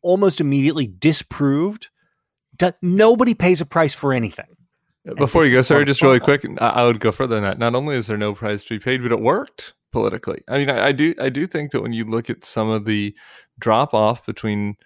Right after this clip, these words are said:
Speaker 2: Biden and the Democratic, uh, House folks and Senate folks, uh, and there are a lot of things at play there, but some of that is, I think, a genuine belief in that Trojan horse argument, like, that it worked, the, that, that they thought that it would be Ilhan Omar pulling the strings and not,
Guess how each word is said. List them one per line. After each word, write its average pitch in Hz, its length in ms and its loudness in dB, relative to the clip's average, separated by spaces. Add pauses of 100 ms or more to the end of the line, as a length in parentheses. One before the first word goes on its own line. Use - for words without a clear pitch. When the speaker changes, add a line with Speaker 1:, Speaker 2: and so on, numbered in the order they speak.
(360)
Speaker 2:
Biden 107 340 2
and 107 140 -2
the 104 80 -2
Democratic, 104 760 -2 (420)
uh, 101 340 -2 (200)
House 117 340 -2
folks 110 420 -4
and 196 100 -10
Senate 123 300 -2
folks, 110 400 -4
uh, 117 200 0
and 113 280 -2
there 110 100 4
are 104 40 4
a 101 40 2
lot 104 160 2
of - 80 -8
things 104 220 -4
at 98 100 -8
play 101 200 0
there, 107 160 -2
but 120 160 -6
some 143 280 -2
of 214 80 0
that 104 260 2
is, 110 380 -2
I 107 140 -6
think, 107 220 -6
a 110 80 -2
genuine 107 560 -4
belief 113 580 -6 (440)
in 117 160 4
that 107 180 2
Trojan 117 420 4
horse 123 340 2
argument, 156 560 -4 (100)
like, 113 220 -4
that 113 120 0
it 95 80 0
worked, 139 440 -4 (120)
the, - 100 -6 (200)
that, 110 240 0
that 107 160 0
they 107 120 0
thought 120 400 -2
that 98 200 0 (380)
it 107 80 0
would 101 160 0
be 104 240 0
Ilhan 98 280 2
Omar 95 360 2
pulling 98 280 0
the 95 60 -4
strings 98 480 -6
and 98 140 -6
not, 98 340 -2